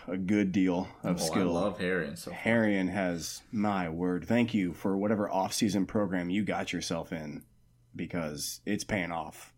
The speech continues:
Speaker 1: and I love it. And
Speaker 2: Yeah.
Speaker 1: Elijah, yep. Cook, yep. So,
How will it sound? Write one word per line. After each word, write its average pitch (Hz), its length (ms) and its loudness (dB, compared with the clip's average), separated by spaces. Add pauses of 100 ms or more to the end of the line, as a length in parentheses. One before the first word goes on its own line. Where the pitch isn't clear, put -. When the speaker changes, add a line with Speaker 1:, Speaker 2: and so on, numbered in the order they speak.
(140)
Speaker 1:
and 104 100 0
I 90 60 0
love 87 200 -2
it. 80 140 -6 (480)
And 92 100 2
Speaker 2:
Yeah. 98 60 6
Speaker 1:
Elijah, 92 460 2 (680)
yep. - 280 -2 (320)
Cook, 107 340 0 (180)
yep. 101 300 -2 (680)
So, 104 360 2